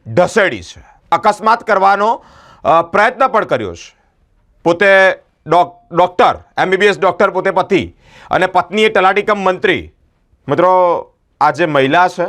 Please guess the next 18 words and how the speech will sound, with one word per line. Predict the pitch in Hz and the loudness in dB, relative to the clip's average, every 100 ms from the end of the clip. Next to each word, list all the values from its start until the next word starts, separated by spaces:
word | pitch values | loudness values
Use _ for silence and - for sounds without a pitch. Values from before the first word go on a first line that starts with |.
| 202 | -4
આ | - | -4
જે | 139 | -2
પોતાની | 151 156 156 160 151 _ _ | -2 -2 -2 -4 -8 _ _
પત્ની | 147 143 214 180 | -4 -2 -4 -2
છે, | 156 | -2
તે | 156 _ _ 143 | -4 _ _ -4
જીવન | 104 143 156 185 | -2 0 2 0
અને | 202 156 160 | -2 -4 -2
મરણ | 156 143 147 160 | -2 0 -2 -2
વચ્ચે | 151 - 156 151 147 | -4 -4 -2 -2 -2
ઝોલા | 113 - 143 156 | -8 -2 2 2
ખાઈ | 151 151 139 | 0 -2 -2
રહી | 139 | -2
છે. | 135 151 156 - - - - | -2 -4 -6 -10 -20 -14 -2
આ | 165 | -2
ઘટનાથી | - 170 175 156 104 - 82 - _ _ _ _ _ _ _ | -2 -4 -2 -2 -4 -10 -20 -20 _ _ _ _ _ _ _
એક | 170 175 - - _ _ _ | -2 -2 -10 -20 _ _ _
સમાજમાં | - - 170 190 196 180 185 180 190 | -6 -2 2 2 0 -2 0 0 0